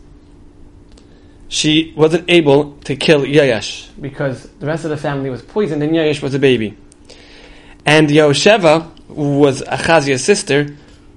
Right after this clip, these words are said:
took Yoash,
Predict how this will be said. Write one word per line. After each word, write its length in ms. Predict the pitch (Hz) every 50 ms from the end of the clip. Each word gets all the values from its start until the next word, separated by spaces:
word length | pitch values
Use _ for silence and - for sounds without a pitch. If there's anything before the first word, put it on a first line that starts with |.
| - - _ _ _ _ _ - - - - - - -
took 240 | - 247 254 247 - - - - - - - - - - - - - - - - - -
Yoash, 500 | 147 156 139 123 131 160 160 - -